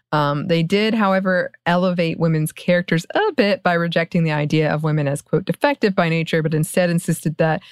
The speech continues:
quote, "women accept their subordination as obedience to the divinely established social order." And of course, quote, "rationality and ruling power are seen as male qualities to be exercised by males and inappropriate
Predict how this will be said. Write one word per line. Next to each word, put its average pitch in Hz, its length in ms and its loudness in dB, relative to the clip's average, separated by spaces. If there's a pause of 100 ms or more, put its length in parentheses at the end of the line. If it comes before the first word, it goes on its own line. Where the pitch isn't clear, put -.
(220)
quote, 165 340 2
"women 185 300 2
accept - 640 -2
their 185 140 2
subordination 180 880 0 (380)
as 202 180 2
obedience 190 640 2
to 185 120 2
the 160 100 4
divinely 156 480 2
established - 760 -4
social - 560 -2
order." 190 500 0 (840)
And 151 300 0
of - 100 -8
course, 220 480 0 (420)
quote, 165 360 0 (220)
"rationality 185 840 2
and 151 240 0
ruling 180 300 2
power 160 300 2
are 147 120 2
seen 170 240 0
as 160 160 0
male 175 240 2
qualities 165 580 0
to - 80 -2
be 156 140 -2
exercised 180 540 0
by 156 160 0
males 185 480 0
and - 100 0 (120)
inappropriate 226 920 0